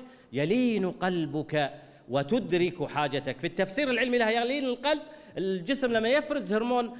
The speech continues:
التعاطف والمحبة والمودة والحزن يبدأ يتفاعل بقوة فيتأثر ويكفل هذا الإنسان. من الناحية الدينية يعني القسوة تتحول إلى رقة وعاطفة،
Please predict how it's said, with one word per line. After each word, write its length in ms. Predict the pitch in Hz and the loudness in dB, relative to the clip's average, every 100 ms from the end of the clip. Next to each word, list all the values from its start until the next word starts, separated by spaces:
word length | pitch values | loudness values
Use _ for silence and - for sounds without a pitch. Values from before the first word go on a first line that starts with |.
| - | -8
التعاطف 640 | 180 - 180 233 240 202 190 | -4 0 2 2 0 -2 -2
والمحبة 640 | 196 190 202 220 180 208 | 0 -2 -2 -4 0 0
والمودة 540 | 190 175 180 233 208 | 0 0 0 0 2
والحزن 540 | 190 185 240 254 285 311 - - - 151 | 2 2 2 2 0 -2 -8 -18 -4 0
يبدأ 320 | 220 180 196 | 2 2 0
يتفاعل 920 | 175 175 170 160 - 202 202 147 143 110 - - _ _ - | 2 2 0 -2 -2 2 2 2 -2 -4 -16 -20 _ _ -2
بقوة 520 | 170 185 277 285 330 320 - - - | -2 2 2 4 4 2 -4 -16 -6
فيتأثر 640 | 170 185 190 240 254 294 240 | 0 2 2 0 0 0 4
ويكفل 400 | 220 226 220 185 | 2 2 0 2
هذا 220 | 185 165 | 2 2
الإنسان. 500 | 165 147 - 120 92 - - 151 | -2 -4 -4 -4 -4 -14 -12 -2
من 140 | 233 | 0
الناحية 360 | 349 381 240 277 | 2 2 2 2
الدينية 500 | 202 262 247 214 208 | 0 -2 0 2 2
يعني 280 | 214 233 | 2 2
القسوة 340 | 240 262 277 277 | 0 0 0 0
تتحول 500 | 226 - 254 247 214 | 0 -2 0 2 2
إلى 220 | 208 190 | 2 2
رقة 400 | 208 - 175 139 - - | 0 -2 -4 -4 -6 -8
وعاطفة، 640 | 143 147 175 175 196 190 | -2 0 0 0 0 0